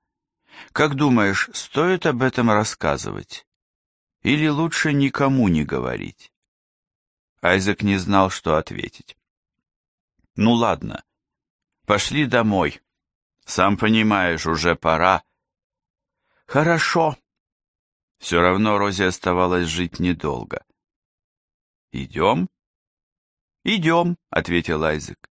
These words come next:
"Можно вас кое о чём спросить?" "Конечно. Надеюсь, я смогу ответить на твои вопросы. Во всяком случае, постараюсь". Они пошли на восток, оставив за плечами глядящую Розу.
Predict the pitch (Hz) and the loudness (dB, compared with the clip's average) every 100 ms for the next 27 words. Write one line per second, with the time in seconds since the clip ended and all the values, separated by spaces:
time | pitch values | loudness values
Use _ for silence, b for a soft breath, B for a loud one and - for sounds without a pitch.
0 | _ _ _ _ B B - 165 220 196 | _ _ _ _ B B 2 2 4 2
1 | 170 151 - 151 139 123 123 - 127 120 | 0 -2 -2 0 2 0 0 0 0 -2
2 | - 123 120 - - - - _ _ _ | -4 -4 -4 -6 -10 -12 -16 _ _ _
3 | _ _ _ - 65 65 80 107 - 64 | _ _ _ -6 -4 -2 -2 -2 -4 -6
4 | - _ b b - 87 82 95 92 98 | -8 _ b b 0 2 2 2 2 0
5 | 92 95 90 110 117 82 82 78 67 - | 0 0 -2 0 -2 -2 -4 -4 -8 -6
6 | 73 - 71 73 71 - - - - - | -8 -4 -2 -2 -2 -4 -8 -8 -10 -14
7 | _ _ _ _ - 90 156 151 135 - | _ _ _ _ -4 -2 0 0 0 0
8 | 135 120 123 110 - 110 - 104 73 53 | -2 -2 0 0 -2 -6 -2 -2 -2 -6
9 | 50 - - _ _ _ _ _ _ b | -10 -14 -16 _ _ _ _ _ _ b
10 | b - 82 131 139 120 127 135 120 107 | b -2 2 2 2 0 0 0 2 0
11 | 104 - 139 98 - 107 98 87 87 - | 0 -2 -2 -4 -2 0 0 -2 -4 -4
12 | 82 - 113 104 98 - 90 90 82 92 | -4 0 0 2 0 -2 -2 0 0 0
13 | 90 - 90 85 82 76 64 58 | -2 -4 -2 0 0 -2 -4 -10